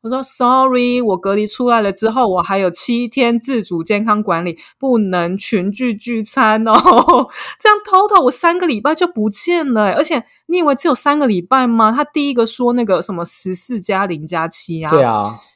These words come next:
Speaker 1: 你入住隔离旅馆，就是你落地的那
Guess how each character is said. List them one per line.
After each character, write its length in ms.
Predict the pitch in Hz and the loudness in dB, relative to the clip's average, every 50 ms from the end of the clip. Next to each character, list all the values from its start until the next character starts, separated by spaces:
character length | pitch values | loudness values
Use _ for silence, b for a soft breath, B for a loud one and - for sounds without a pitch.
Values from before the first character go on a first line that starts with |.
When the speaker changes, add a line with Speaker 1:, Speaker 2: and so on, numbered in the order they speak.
| b - | b -2
Speaker 1:
你 120 | 208 208 202 202 220 240 220 | 0 0 0 -2 -4 -8 0
入 240 | 220 339 339 269 247 | 2 2 4 4 2
住 340 | 233 - 320 302 262 208 - _ - | -2 -2 -2 0 0 -2 -6 _ -2
隔 260 | - 190 185 196 202 | 0 2 2 2 2
离 300 | 202 208 202 214 226 233 | 0 0 -2 -2 -4 -4
旅 260 | 208 220 196 208 226 | -4 -4 -4 -4 -4
馆， 300 | 220 233 233 175 151 156 | -4 -2 -2 -2 -2 -4
就 80 | 185 208 | -6 -4
是 100 | 233 240 | -4 -2
你 180 | 202 165 160 175 | -4 -4 -6 -6
落 260 | 214 294 277 220 190 | -4 0 0 0 0
地 180 | - 269 233 | 0 -2 -2
的 120 | 196 190 170 | 0 -2 -2
那 180 | 180 196 185 | -2 -2 -4